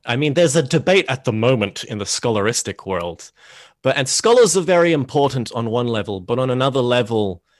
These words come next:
they can only do their work by physical means. But in the scholaristic world, there's a debate on if Gnosticism ever was a thing, but nonetheless, I think it was a thing. <laughs> The whole belief,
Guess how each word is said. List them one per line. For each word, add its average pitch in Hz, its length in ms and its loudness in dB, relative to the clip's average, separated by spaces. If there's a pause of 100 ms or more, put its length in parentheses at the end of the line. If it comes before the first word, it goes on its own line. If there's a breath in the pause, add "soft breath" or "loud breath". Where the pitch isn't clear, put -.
(260)
they 123 300 -2
can 127 220 -6
only 120 260 -2
do 107 180 -6
their 101 160 -2
work 110 360 -2
by 98 140 -2
physical 95 480 -10
means. 95 720 -10
But 113 100 -4
in 113 80 -4
the 117 40 -2
scholaristic 135 640 -2
world, 110 180 -2
there's 104 140 -4
a 104 60 -8
debate 101 340 -4
on 98 100 -6
if 92 160 -12
Gnosticism 104 640 -8
ever 95 160 -10
was 90 180 -8
a 92 60 -10
thing, 98 400 -10
but - 180 -10 (440 loud breath)
nonetheless, 117 760 0 (360 loud breath)
I 143 160 4
think 139 200 0
it 117 80 -2
was 98 180 -4
a 98 60 -8
thing. 110 400 -6
<laughs> - 880 -16
The 156 560 4
whole 226 400 0
belief, 147 720 -2